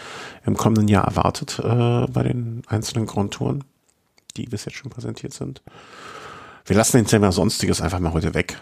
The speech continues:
Also so viel ist auch nicht passiert. Cavendish ist gestürzt, äh, befindet sich immer noch im Vertragsprogramm mit Lefebvre, ist so eine Meldung. Ähm, was hatten wir noch?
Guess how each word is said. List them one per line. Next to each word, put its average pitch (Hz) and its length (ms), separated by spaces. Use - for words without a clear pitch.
Also 85 160
so 95 140
viel 98 160
ist - 100
auch 92 80
nicht 95 160
passiert. - 480
Cavendish 117 420
ist - 100
gestürzt, - 720
äh, 90 260
befindet 104 320
sich 110 80
immer 107 120
noch 104 120
im 95 80
Vertragsprogramm - 720
mit - 240
Lefebvre, 101 540
ist - 140
so - 80
eine 95 200
Meldung. 92 500
Ähm, 87 520
was - 160
hatten 110 160
wir 110 40
noch? - 300